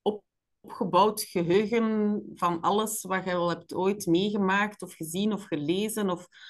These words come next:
of gehoord. En, en, en dat, dat balt zich samen in intuïtieve, ehm, ja, een intuïtief aanvoelen. En dat heeft dat voor mij zo een, een recht van bestaan <laughs>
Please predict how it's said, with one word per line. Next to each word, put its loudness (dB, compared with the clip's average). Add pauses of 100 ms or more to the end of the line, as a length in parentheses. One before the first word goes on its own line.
(200)
of -16
gehoord. 2
En, 2
en, 0 (580)
en 4
dat, 0
dat -2
balt 4
zich -2
samen 2
in 4 (400)
intuïtieve, 0 (120)
ehm, 0 (120)
ja, 0
een 2
intuïtief 0 (260)
aanvoelen. 0 (1700)
En 0
dat 4
heeft 0
dat -2
voor -4
mij 0
zo -2 (220)
een, -2
een 2
recht -4
van 2
bestaan 0
<laughs> 0